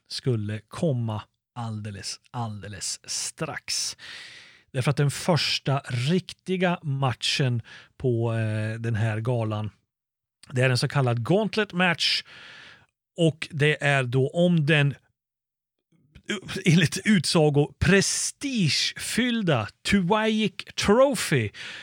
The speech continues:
Tuwaiq är ju då tydligen något berg här i Saudiarabien, eh, s-, och då har man då gjort en trofé som ska se, se ut som, som, eh, som det här berget. Och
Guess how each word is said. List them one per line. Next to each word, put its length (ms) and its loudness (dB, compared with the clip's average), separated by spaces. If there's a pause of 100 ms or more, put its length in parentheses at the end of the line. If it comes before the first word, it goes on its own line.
(280)
Tuwaiq 540 2
är 80 -2
ju 80 4
då 120 4
tydligen 380 2
något 180 0
berg 500 4
här 200 6
i 80 4
Saudiarabien, 920 2 (280)
eh, 480 0 (100)
s-, 280 -4
och 120 0
då 200 4
har 120 2
man 160 2
då 100 0
gjort 220 -2
en 100 2
trofé 760 2
som 300 -2
ska 440 -2 (200)
se, 220 -2
se 320 0
ut 240 4
som, 340 0
som, 440 -2
eh, 240 -4 (180)
som 160 -4
det 80 2
här 100 2
berget. 440 -4 (640)
Och 380 4